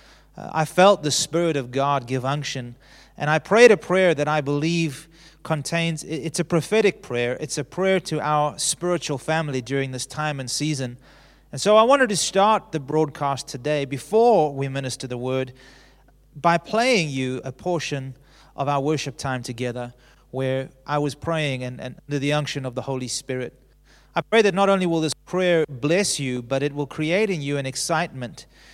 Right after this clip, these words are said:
uh, and an expectation for what God is wanting to do in and through the season that we are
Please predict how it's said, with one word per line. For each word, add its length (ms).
uh, 280
and 120
an 120
expectation 1040
for 180
what 180
God 280
is 120
wanting 280
to 100
do 240
in 180
and 140
through 440
the 80
season 600
that 160
we 140
are 220